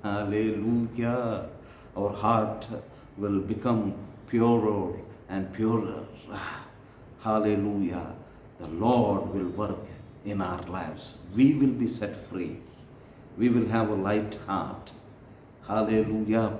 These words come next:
Praise the Lord. Amen. ಯಾವಾಗ ನಾವು ದೇವರ ವಾಕ್ಯಕ್ಕೆ ಅನುಸಾರವಾಗಿ ಪ್ರೀತಿಸುವುದಕ್ಕೂ ಪ್ರಾರ್ಥಿಸುವುದಕ್ಕೂ ಪ್ರಾರಂಭಿಸ್ತೇವೆ ನಮ್ಮ ವೈರಿಗಳಿಗಾಗಿ, ಆಗ ನಕಾರಾತ್ಮಕವಾದಂತಹ ಭಾವನೆಗಳು ಅವರ ವಿರುದ್ಧವಾಗಿ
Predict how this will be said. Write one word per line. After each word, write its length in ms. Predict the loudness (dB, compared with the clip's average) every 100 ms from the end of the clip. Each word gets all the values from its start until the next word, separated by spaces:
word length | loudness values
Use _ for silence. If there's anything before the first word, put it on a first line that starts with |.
| -2
Praise 320 | 2 2 0
the 140 | -4
Lord. 600 | -2 2 4 4 2 0 -2
Amen. 720 | 0 2 2 2 2 -2 -8 -10 -14 -18 -20 -20 0
ಯಾವಾಗ 280 | 4 4 4 2
ನಾವು 200 | 4 4 2 -2 -8 -16 0
ದೇವರ 280 | 2 4 2 2
ವಾಕ್ಯಕ್ಕೆ 380 | 2 2 2 2
ಅನುಸಾರವಾಗಿ 800 | 0 2 2 4 2 0 -2 -4 -8 0
ಪ್ರೀತಿಸುವುದಕ್ಕೂ 840 | 4 4 4 0 -2 -2 -4 0 -2 2
ಪ್ರಾರ್ಥಿಸುವುದಕ್ಕೂ 800 | 4 4 4 -2 -2 -4 -4 -6 -4
ಪ್ರಾರಂಭಿಸ್ತೇವೆ 800 | 0 2 2 0 -4 -4 -2 0 0
ನಮ್ಮ 120 | -2 -2 2
ವೈರಿಗಳಿಗಾಗಿ, 960 | 2 2 0 -2 -4 -4 -4 -4 -6 -8 -12 -20 -20 -20 -20 -20 -20 -14 0 2
ಆಗ 180 | 4 2 2 0 -6 -4
ನಕಾರಾತ್ಮಕವಾದಂತಹ 1300 | -2 4 6 6 4 0 4 4 4 4 2 -2 -4 -4 -2
ಭಾವನೆಗಳು 680 | 2 2 4 2 2 0 2 2
ಅವರ 160 | 2 2 2
ವಿರುದ್ಧವಾಗಿ 680 | 2 2 0 2 2 0